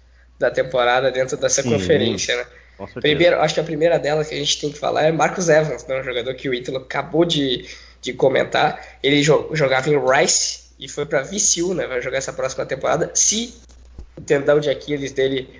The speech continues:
Speaker 1: permitir, né? Ele que teve duas lesões de tendão de Aquiles, a gente sabe como é difícil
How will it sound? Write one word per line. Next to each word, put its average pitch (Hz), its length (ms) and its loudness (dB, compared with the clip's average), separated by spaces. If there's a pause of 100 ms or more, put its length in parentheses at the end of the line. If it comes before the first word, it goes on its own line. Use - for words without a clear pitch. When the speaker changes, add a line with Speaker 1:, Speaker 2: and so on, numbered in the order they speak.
(180)
Speaker 1:
permitir, 139 500 0
né? 165 120 2
Ele 156 120 0
que 160 60 -8
teve 151 160 -2
duas 196 400 2
lesões 143 360 2
de - 40 -12
tendão 131 240 2
de 135 100 0
Aquiles, 139 320 -2
a 160 40 -2
gente 147 140 0
sabe - 220 0
como 165 140 2
é 165 40 4
difícil - 640 -2